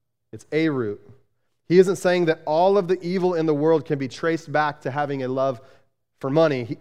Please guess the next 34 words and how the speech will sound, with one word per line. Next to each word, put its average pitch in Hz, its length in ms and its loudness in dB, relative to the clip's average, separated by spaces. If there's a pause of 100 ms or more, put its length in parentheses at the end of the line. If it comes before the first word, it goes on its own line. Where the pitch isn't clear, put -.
(120)
he 151 160 -6
is 135 100 -6
saying 156 220 -2
that 143 100 -4
there 151 180 -2
is 147 220 -2
a 139 140 0
lot 156 440 0
of 147 180 -4
evil. 107 320 -8 (200)
<laughs> 120 40 -20 (640)
That 139 280 0
he's 120 260 0
saying, 165 220 0
he's - 280 -20
not 208 100 0
saying 196 160 0
all 185 280 4
evil, 147 160 0
he's 147 80 -4
saying 185 140 -2
there's 170 100 0
a 180 60 2
lot 175 260 4
of 139 100 -2
evil, 107 440 -8
right, 135 200 -10
that 143 100 -10
can 143 120 -8
be 131 80 -8
traced 135 320 -6
back 131 280 -6
to 120 100 -10
having 123 340 -8